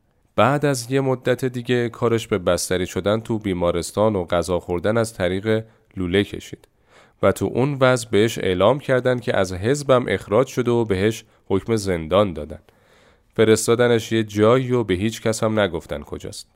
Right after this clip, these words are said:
همونجا ذاتوریه گرفت و مرد. خبر مرگش هم یه سال بعد به خانواده‌اش دادن. مخالفای حزبی مائو همه به فنا رفتن، اما انقلاب فرهنگی تمام نشد و ادامه داشت.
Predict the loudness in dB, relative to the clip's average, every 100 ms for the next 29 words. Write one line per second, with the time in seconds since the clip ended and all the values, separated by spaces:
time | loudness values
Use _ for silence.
0 | _ _ _ _ 0 2 2 0 0 0
1 | 0 0 -2 0 0 0 -2 -2 -4 -2
2 | -2 -4 -8 _ _ -2 2 2 2 2
3 | 2 0 -4 0 -2 -2 _ _ _ -2
4 | 0 0 -2 0 0 0 -4 -10 -8 -8
5 | -8 -10 -12 -14 -14 -16 _ _ _ _
6 | _ _ -2 2 2 2 0 0 0 0
7 | 0 -2 -4 -2 0 2 4 4 2 -2
8 | -2 -2 -2 -4 -4 -2 -4 -6 -14 -18
9 | -18 -16 -8 -4 -2 -2 -6 -20 _ -6
10 | -4 -4 -4 2 2 2 -2 -2 -2 -2
11 | -6 -8 -10 -8 -4 -4 -2 -2 -2 -6
12 | -2 -2 -2 -2 -2 -4 -6 -10